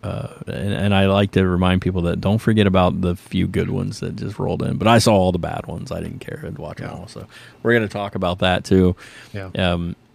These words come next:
Speaker 1: and it's, it's really, all of it's gonna take me back to the mall because that's where I spent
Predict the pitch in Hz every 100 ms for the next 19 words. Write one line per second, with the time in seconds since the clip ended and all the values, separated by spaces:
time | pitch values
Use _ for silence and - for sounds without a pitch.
0 | - 117 123 - - 117 120 117 117 117
1 | 117 117 110 - 92 - 85 85 80 78
2 | - 85 85 85 92 87 87 92 80 -
3 | 80 80 -